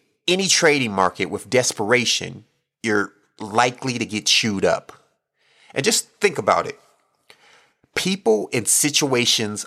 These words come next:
on earth are less likely to cooperate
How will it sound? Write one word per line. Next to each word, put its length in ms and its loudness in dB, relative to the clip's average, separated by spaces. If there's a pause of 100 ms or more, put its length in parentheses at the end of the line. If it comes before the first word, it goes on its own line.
(140)
on 260 2 (100)
earth 460 -2 (380)
are 240 4
less 420 0
likely 400 0
to 180 -4
cooperate 1000 0